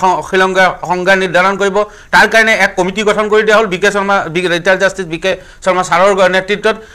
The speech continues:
সকলো জাতীয় অনুষ্ঠানৰ লগত, সংগঠনৰ লগত আলোচনা কৰি তেওঁ প্ৰতিবেদন এখন প্ৰেৰণ কৰিলে। দিল্লীলৈকে দিনটো দুবাৰ চাৰ্টাৰ ফ্লাইট লৈ যোৱা মানুহবিলাকৰ যেতিয়া দিল্লীত আজি অমিত শ্বাহ ডাঙৰীয়া, গৃহমন্ত্ৰী অমিত শ্বাহ ডাঙৰীয়াক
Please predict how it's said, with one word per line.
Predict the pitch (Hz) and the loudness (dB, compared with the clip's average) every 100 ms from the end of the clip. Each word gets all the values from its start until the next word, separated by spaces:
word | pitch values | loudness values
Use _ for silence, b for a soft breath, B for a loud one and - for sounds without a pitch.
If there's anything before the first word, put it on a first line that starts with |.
| - | -6
সকলো | 196 269 269 | 2 4 6
জাতীয় | 220 208 233 | 4 4 2
অনুষ্ঠানৰ | 214 208 208 220 214 | 2 0 0 0 2
লগত, | 214 208 214 214 | 2 2 0 0
সংগঠনৰ | 208 208 202 208 | 0 0 2 2
লগত | 202 196 | 2 2
আলোচনা | 160 196 202 202 | 2 0 0 0
কৰি | 190 202 190 B B 202 | 2 0 -2 B B 2
তেওঁ | 196 202 | 2 4
প্ৰতিবেদন | 214 208 220 214 | 0 2 2 2
এখন | 196 208 | 0 0
প্ৰেৰণ | 202 202 202 | 2 2 2
কৰিলে। | 208 208 202 B - | 0 0 -2 B -8
দিল্লীলৈকে | 127 226 254 254 233 | -2 2 4 4 4
দিনটো | 185 220 214 202 | 2 0 -2 -2
দুবাৰ | 190 240 233 | 2 2 4
চাৰ্টাৰ | 220 220 220 | 2 2 0
ফ্লাইট | 214 214 | 2 2
লৈ | 208 208 | 2 4
যোৱা | 208 202 | 4 4
মানুহবিলাকৰ | 180 196 185 190 180 185 - B - | 2 0 0 0 4 2 2 B -2
যেতিয়া | 185 202 185 | 0 2 2
দিল্লীত | 151 208 208 180 175 | 2 0 0 0 -2
আজি | 175 190 | -2 -2
অমিত | 175 196 196 | -2 -2 0
শ্বাহ | 185 | 0
ডাঙৰীয়া, | 170 175 175 | 2 2 0
গৃহমন্ত্ৰী | 147 160 175 170 165 | 0 -2 -2 -2 -2
অমিত | 156 165 160 | -2 -4 -4
শ্বাহ | 165 | -2
ডাঙৰীয়াক | 147 147 170 | -2 -2 0